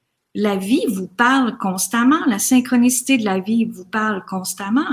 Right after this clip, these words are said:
Est-ce que vous prenez le temps de l'écouter ou de l'ignorer ? OK, donc c'est ça ici ce qui se passe.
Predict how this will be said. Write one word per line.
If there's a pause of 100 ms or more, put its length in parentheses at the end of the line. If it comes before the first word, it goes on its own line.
(120)
Est-ce
que
vous
prenez
le
temps
de (160)
l'écouter (1000)
ou
de
l'ignorer ? (1040)
OK,
donc
c'est
ça
ici
ce
qui
se
passe.